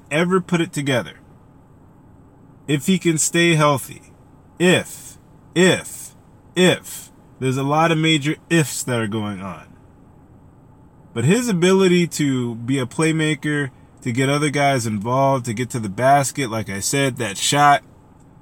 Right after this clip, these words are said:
can be a very valuable piece for the Chicago Bulls moving forward. But that's not even what I wanted to really talk about.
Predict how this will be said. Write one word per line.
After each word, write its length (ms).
can 160
be 160
a 120
very 720
valuable 680
piece 380
for 220
the 80
Chicago 520
Bulls 380
moving 320
forward. 500
But 100
that's 200
not 160
even 200
what 120
I 60
wanted 260
to 80
really 220
talk 240
about. 260